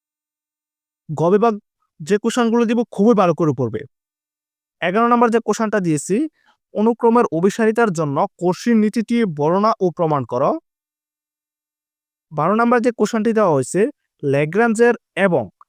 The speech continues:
এখানে দুইটা কোশ্চেন একসাথে দিচ্ছি আমি। একটা হচ্ছে ল্যাগ্রাঞ্জের প্রশ্নটা এভাবে আসতে পারে, ল্যাগ্রাঞ্জের গড়মান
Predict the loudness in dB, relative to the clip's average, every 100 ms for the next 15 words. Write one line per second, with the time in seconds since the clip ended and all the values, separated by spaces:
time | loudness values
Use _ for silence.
0 | _ -6 0 2 2 2 0 -4 -4 -4
1 | -4 -6 -6 -8 -4 -2 -2 -2 -6 _
2 | _ _ -8 0 2 2 2 2 0 -2
3 | 0 0 0 -4 -2 0 2 0 0 -2
4 | 0 0 0 -2 -2 -2 2 2 2 -2
5 | _ _ -16 -6 0 2 2 2